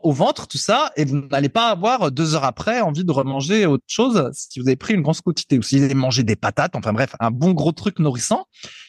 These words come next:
Et ben, ça se trouve, rien qu'en mangeant des aliments normaux, vous allez maigrir tout seul parce que vous allez pas avoir ces espèces de, de fringales, euh, régulières ou, euh, avoir faim deux heures après parce que vous avez mangé un truc de merde pas nourrissant.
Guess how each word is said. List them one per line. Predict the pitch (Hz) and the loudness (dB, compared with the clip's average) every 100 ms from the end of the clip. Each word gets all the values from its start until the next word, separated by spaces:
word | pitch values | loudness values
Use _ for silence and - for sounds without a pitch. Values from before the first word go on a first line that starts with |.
| _ | _
Et | 147 | 0
ben, | 139 | 2
ça | 156 | -2
se | 151 | -2
trouve, | 294 | 0
rien | 165 196 294 - | 2 2 2 0
qu'en | 220 190 | 0 2
mangeant | 185 190 185 | 2 2 2
des | 180 147 | 2 2
aliments | 151 151 156 147 | 0 2 2 4
normaux, | 190 170 190 453 - _ | 4 2 2 0 -4 _
vous | 135 143 160 | -4 0 2
allez | 170 | 2
maigrir | 180 160 220 - | 2 2 -2 -4
tout | - | -4
seul | - 254 427 | 0 0 0
parce | 262 - | -4 -4
que | 240 | -4
vous | 196 160 | 0 2
allez | 139 | 0
pas | 139 247 | 0 -2
avoir | 262 277 | 0 -4
ces | - 170 | -4 -2
espèces | 160 - 180 147 | -2 0 -2 2
de, | 147 139 131 127 | 2 4 2 0
de | 123 | -2
fringales, | 131 - 147 147 156 180 190 | -2 -2 -2 0 0 0 0
euh, | 135 120 117 | 0 2 0
régulières | 113 151 131 143 143 180 247 - _ _ _ | 2 0 0 0 2 2 0 -6 _ _ _
ou, | 196 220 233 | 2 4 6
euh, | 180 151 139 135 127 107 | 4 2 2 2 2 2
avoir | 139 139 - | 0 0 -4
faim | - 208 | 0 0
deux | 156 156 147 | 2 0 2
heures | 127 | 2
après | 127 - | 2 -2
parce | 220 - | -6 -6
que | 139 | -4
vous | 127 | 0
avez | 123 | 2
mangé | 139 147 202 | 2 2 4
un | 180 147 | 4 0
truc | - 185 | -2 -4
de | 170 143 | 0 0
merde | 139 185 160 | 0 0 0
pas | 151 160 | 0 -2
nourrissant. | 160 151 - 147 | -2 -4 -4 -6